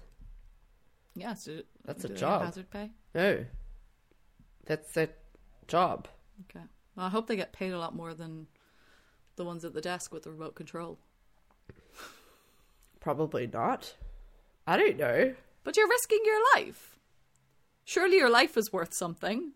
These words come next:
Speaker 2: Soldiers risk their lives. Do you think, how much they get paid? I don't know how much they get paid. Maybe nothing.
Speaker 1: Yeah, but I would, I would, I would assume that a soldier gets paid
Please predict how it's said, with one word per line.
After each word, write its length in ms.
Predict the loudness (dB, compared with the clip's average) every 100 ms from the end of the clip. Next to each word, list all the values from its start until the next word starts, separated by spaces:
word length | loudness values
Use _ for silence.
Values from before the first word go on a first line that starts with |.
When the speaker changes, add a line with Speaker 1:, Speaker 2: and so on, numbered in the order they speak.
| _
Speaker 2:
Soldiers 540 | 2 4 6 4 2
risk 180 | 0 0
their 160 | -2 2
lives. 460 | 2 2 -2 -6
Do 60 | -6
you 40 |
think, 140 | -6 -4
how 140 | 0
much 220 | 0 0 -2
they 120 | 0
get 200 | 0 -4
paid? 240 | -6 -6
I 80 | -6
don't 40 | -6
know 20 | -6
how 100 | -6
much 180 | -8
they 100 | -10
get 140 | -12 -12
paid. 280 | -12 -12 -12 _ _ _ _ _ _ _ _ _ _ _ -4
Maybe 220 | 0 2
nothing. 220 | 6 6 8
Speaker 1:
Yeah, 60 |
but 40 | 6
I 100 | 6
would, 120 | 4
I 100 | 4
would, 140 | 2 2
I 140 | 0
would 200 | 0 -4
assume 360 | -6 -2 0 2
that 100 | 0
a 60 |
soldier 320 | 2 2 2
gets 220 | 0 -2 -4
paid 560 | -2 0 0 -2 -6